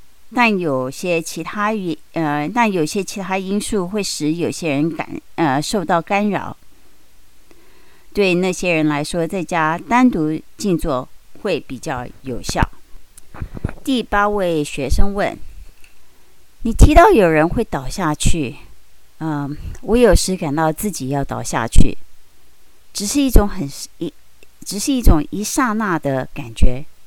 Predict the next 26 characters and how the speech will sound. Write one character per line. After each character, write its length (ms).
然 160
后 220
很 200
自 160
然 180
的 160
自 200
己 120
会 200
调 240
整 200
好。 360
不 100
是 140
我 180
去 180
调 280
整， 200
是 200
身 340
体 320
自 160
动 400
调， 240
调 220
好。 260